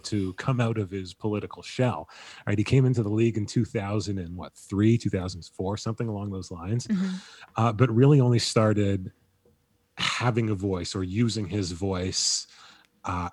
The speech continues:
Speaker 1: in the early two thousand tens, around two thousand twelve, after Trayvon Martin and Michael Brown stuff. You know, he led the charge on wearing I Can't Breathe shirts after Eric Garner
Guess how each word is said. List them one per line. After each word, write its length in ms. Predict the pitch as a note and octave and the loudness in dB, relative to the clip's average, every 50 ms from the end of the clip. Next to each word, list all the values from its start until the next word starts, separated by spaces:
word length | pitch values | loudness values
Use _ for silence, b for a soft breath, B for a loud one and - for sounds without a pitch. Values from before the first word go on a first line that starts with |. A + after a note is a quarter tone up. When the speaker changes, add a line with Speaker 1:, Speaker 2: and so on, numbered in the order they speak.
| _ - | _ -4
Speaker 1:
in 440 | - G2+ G2+ G2 G2 F#2+ F#2 F#2+ F#2+ | -2 -2 0 0 -2 -2 -4 -2 -2
the 140 | F#2+ G2+ G#2 | -2 0 2
early 320 | A2 A2 G#2 G#2 G2+ G2 | 2 2 4 2 2 0
two 160 | - - A2 | 0 0 0
thousand 400 | G2+ - A2+ G2 G2+ F#2+ - G#2 | 2 2 2 0 0 -2 -2 -4
tens, 340 | - - A#2+ G#2+ - - - | -2 -2 -2 -2 -4 -6 -8
around 220 | F#2+ F#2+ F#2+ F#2+ | -6 -4 -4 -4
two 160 | F#2+ - G#2+ F#2+ | -2 -2 -2 -2
thousand 500 | - - F2+ F#2 F#2 F2+ F#2 E2 D#2+ - | -2 -4 -4 -4 -6 -8 -10 -16 -16 -16
twelve, 540 | - - - A2+ G#2+ G#2+ G#2+ G#2+ G#2+ G#2+ | -8 -2 0 2 4 4 4 4 4 2
after 240 | G#2 G2 F#2 - - | 0 -2 -4 -6 -10
Trayvon 560 | F2 - - A#2 G2+ G2 F2+ G2 F2+ F2 F2 | -12 -6 -4 -2 -2 -2 -2 -4 -6 -6 -6
Martin 520 | F#2 F#2 G2 G#2 G#2 G2+ G2+ G#2 F#2+ F#2+ F#2+ | -4 -2 0 0 0 -2 -4 -6 -6 -6 -6
and 100 | F2+ E2+ | -6 -6
Michael 300 | E2+ F2+ G2 F#2+ - F#2 | -4 -4 -4 -4 -4 -6
Brown 540 | D#2+ - G#2 G2 G2+ G#2 G2+ G#2 G#2+ G#2 F#2+ | -4 -4 -2 -2 0 0 2 2 2 2 0
stuff. 920 | - - - - - A2+ A2+ A2 A2 - - - - - - - - - - _ | -2 -4 -6 -4 -2 0 0 0 0 -4 -8 -16 -18 -18 -16 -18 -20 -20 -6 _
You 80 | B2+ B2 | 0 0
know, 60 | A2+ | 2
he 180 | - C#3+ C#3+ | 4 4 4
led 260 | A#2+ B2 B2+ C3 C#3 A#2+ | 4 4 4 4 4 4
the 80 | B2 | 2
charge 640 | - - - A#2+ A2 A2 A2 A2 G#2+ G2+ F#2 - - - - _ _ - | 0 0 -2 -2 -2 -2 0 -2 -2 -4 -6 -10 -12 -14 -18 _ _ -8
on 560 | G#2+ G2+ G2 G2 F#2+ F#2+ F#2 F#2 F#2+ F#2+ F#2+ - _ _ _ _ _ _ _ | -6 -4 -2 -4 -4 -4 -6 -6 -8 -8 -10 -12 _ _ _ _ _ _ _
wearing 440 | - G2+ G#2+ A2 A2 A2 G#2+ G#2+ G#2 | -4 0 2 2 2 2 0 0 0
I 140 | - A2 A2+ | 0 -2 -2
Can't 360 | - - - G#2+ F#2+ F#2+ F2+ | -2 -4 -4 -4 -4 -8 -8
Breathe 480 | F2 G2+ G2 G2 F#2+ F#2+ F#2 F#2 E2+ - | -8 -6 -4 -4 -2 -2 -4 -4 -6 -8
shirts 680 | - - - - G2+ F2+ E2 D#2+ - - - - - B B B B B - | -12 -12 -10 -8 -8 -8 -8 -10 -10 -10 -10 -10 -12 B B B B B -10
after 480 | F2+ F#2 - - - F#2 E2+ F2+ F2+ - | -10 -10 -8 -8 -6 -6 -6 -6 -6 -4
Eric 280 | G#2 F#2+ F2+ E2+ - | -4 -4 -4 -4 -6
Garner 560 | - G#2+ G#2+ A2 A2 G#2 F#2 E2 D#2+ E2 - | -4 -2 0 0 0 0 -2 -4 -6 -10 -14